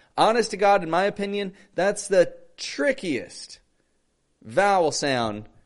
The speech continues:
for non-native speakers to adjust to. People all over the world struggle with that full ooh, sort of, you know, W glide sound. Ooh. We'll look at that later. But for now, keep in mind, full, full,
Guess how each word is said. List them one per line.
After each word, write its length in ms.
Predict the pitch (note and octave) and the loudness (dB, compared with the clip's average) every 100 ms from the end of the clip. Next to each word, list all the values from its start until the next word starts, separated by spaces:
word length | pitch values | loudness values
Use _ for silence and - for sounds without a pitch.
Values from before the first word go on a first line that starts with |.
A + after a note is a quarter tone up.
| _ | _
for 140 | - | -4
non-native 560 | D3 E3 F3 E3 E3 C#3 | 2 4 4 2 -2 -4
speakers 380 | - E3 D3 - | -2 -2 -2 -2
to 120 | D3 | 0
adjust 400 | B2 A#2+ A#2 - | 0 0 -2 -6
to. 160 | G2 - _ _ | -12 -14 _ _
People 400 | F3+ G#3+ G#3+ F#3+ - | -8 -2 0 0 0
all 340 | F3 F#3+ F#3+ | 2 4 6
over 260 | G3+ F3 F3+ | 4 2 0
the 140 | D#3+ | 0
world 640 | D3 F3 G#3+ D#3+ A2+ G#2+ | 4 6 8 8 6 2
struggle 520 | - - F3 E3 D#3 | -6 -4 0 2 4
with 200 | C#3+ C#3 | 2 2
that 340 | C#3+ C3+ C3+ - | 2 2 0 -4
full 380 | E3+ D3 B2+ - _ _ D#3+ | 0 0 -2 -8 _ _ -2
ooh, 680 | D#3 D#3 D3 B2 A2 F#2+ F#2+ | 2 2 2 0 -2 -4 -8
sort 340 | - E3 D3 | -2 0 2
of, 280 | B2 G#2 - | 0 -4 -12
you 120 | A2+ B2 | -10 -8
know, 180 | G#2 | -8
W 500 | G2 D3+ D#3 D3+ B2+ G#2 | -8 -4 -2 -2 -2 -4
glide 500 | G2+ G#2+ G#2+ G2 F#2 | -6 -4 -4 -6 -10
sound. 400 | A2+ G2 F2 E2+ | -10 -10 -12 -8
Ooh. 520 | C3 C3+ A2 F#2+ F2+ - _ _ _ - | -4 -2 -4 -6 -12 -20 _ _ _ -2
We'll 220 | A3 A3 | 2 4
look 160 | G#3+ | 4
at 80 | F#3 | 2
that 220 | D#3+ C3+ | 4 4
later. 300 | C3 A#2+ E2+ - - _ _ - | 4 4 2 -8 -20 _ _ -4
But 200 | D3+ - | -4 -2
for 160 | D#3 | -2
now, 420 | D#3+ F3 B2+ G#2+ - _ | 0 0 0 -4 -12 _
keep 260 | - F#3+ F#3 | -10 -6 -4
in 120 | D#3 | -2
mind, 460 | D#3 B2+ F#2 E2+ - _ _ _ _ | 0 0 -4 -12 -20 _ _ _ _
full, 840 | _ C#3+ C#3 B2+ G2+ F2 F2 - _ | _ 0 2 2 0 -6 -16 -20 _
full, 760 | _ - D3 A#2+ G2 F2 - | _ -2 0 0 -2 -8 -18